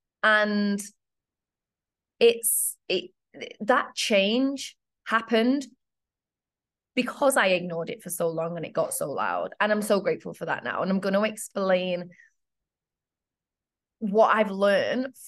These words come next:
from it getting so loud and me having no choice but to start to take action and fucking listen to it, right? And also, so you know that it doesn't have to get to that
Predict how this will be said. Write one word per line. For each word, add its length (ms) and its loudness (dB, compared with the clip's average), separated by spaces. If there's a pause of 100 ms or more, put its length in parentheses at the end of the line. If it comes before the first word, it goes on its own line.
(160)
from 320 4
it 200 -4
getting 300 -8
so 200 -4
loud 340 2
and 100 -2
me 320 0
having 380 -2
no 160 -2
choice 560 -4
but 120 -18
to 100 -12
start 340 -10
to 100 -18
take 300 -12
action 340 -8
and 180 -6
fucking 300 -4
listen 380 -6
to 140 -6
it, 260 0 (160)
right? 360 0 (300)
And 220 2
also, 500 4 (340)
so 200 0
you 160 -2
know 160 2
that 120 0
it 100 -8
doesn't 180 -12
have 180 -8
to 80 -18
get 200 -10
to 120 -16
that 120 -8